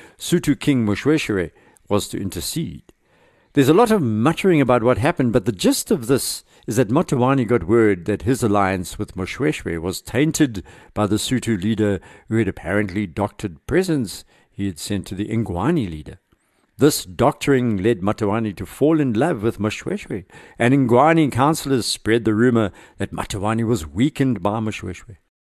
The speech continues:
Despite their constant nagging, however, Matiwane refused to sever ties with Moshoeshoe, so some of his commanders then called out their army on their own authority,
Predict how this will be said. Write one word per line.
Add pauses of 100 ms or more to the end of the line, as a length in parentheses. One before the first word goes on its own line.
(320)
Despite
their
constant (100)
nagging,
however, (380)
Matiwane
refused
to
sever
ties
with
Moshoeshoe, (320)
so
some
of
his
commanders
then
called
out
their
army
on
their
own
authority,